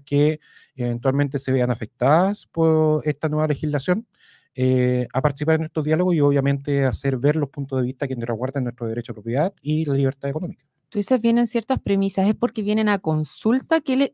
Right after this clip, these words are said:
Speaker 2: qué pensarían las personas de hacer este tipo de compensaciones?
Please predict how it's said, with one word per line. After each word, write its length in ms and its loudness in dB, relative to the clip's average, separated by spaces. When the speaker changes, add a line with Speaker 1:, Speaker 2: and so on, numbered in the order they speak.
Speaker 2:
qué 220 2
pensarían 640 2
las 120 4
personas 580 2
de 200 2
hacer 280 2
este 180 -2
tipo 340 0
de 100 2
compensaciones? 800 -4